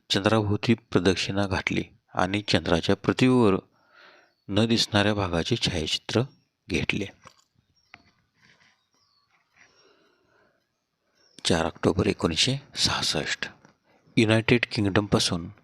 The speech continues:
बसोटोलँडचे स्वातंत्र्य, राष्ट्राचे नवीन नाव लेसोथो.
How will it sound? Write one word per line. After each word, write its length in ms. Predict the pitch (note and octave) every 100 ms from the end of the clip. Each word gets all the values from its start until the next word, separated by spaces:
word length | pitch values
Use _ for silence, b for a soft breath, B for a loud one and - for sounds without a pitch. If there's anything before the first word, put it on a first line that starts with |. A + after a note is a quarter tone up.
| _ b b b b
बसोटोलँडचे 1900 | G2+ G2+ - B2+ A#2+ - - - A#2 A#2 A#2+ G2+ - A#2 F#2+ F2+ - G2+ F2 - _ -
स्वातंत्र्य, 680 | - - - D#2+ F#2 - - _ B B B B B -
राष्ट्राचे 760 | G2 F#2 - A#2 A2+ B2+ B2 C#3+ _ _
नवीन 300 | G#2+ A2 C3
नाव 280 | B2+ G2 F#2 F#2+ _ _ _ - -
लेसोथो. 720 | A2+ A2 - A2+ G#2 F#2 -